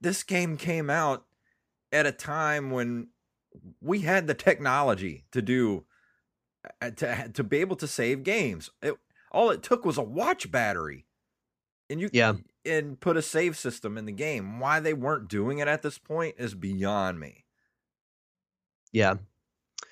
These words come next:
Speaker 2: Yeah, but I, I will say,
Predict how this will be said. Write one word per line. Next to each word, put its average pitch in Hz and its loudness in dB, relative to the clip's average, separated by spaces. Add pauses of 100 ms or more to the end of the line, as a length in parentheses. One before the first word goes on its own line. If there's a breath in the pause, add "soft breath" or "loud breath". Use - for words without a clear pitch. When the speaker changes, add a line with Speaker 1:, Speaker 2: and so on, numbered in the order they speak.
(920 loud breath)
Speaker 2:
Yeah, 165 8
but 160 6
I, 202 8
I 196 8
will 254 4
say, 196 6